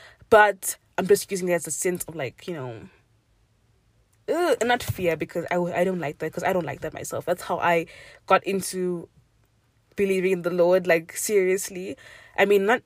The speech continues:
not like that. Let me, let me, let me not say it like, say it like that. Let me just say it like,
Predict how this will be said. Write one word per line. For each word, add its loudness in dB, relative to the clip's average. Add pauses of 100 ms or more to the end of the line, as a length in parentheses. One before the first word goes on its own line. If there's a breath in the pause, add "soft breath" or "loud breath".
not -2
like 0
that. 0
Let -2
me, -2
let -4
me, -2
let -4
me -2
not -2
say -6
it -10
like, -8
say -6
it -10
like -10
that. -6
Let -4
me -4
just -8
say -4
it -8
like, -8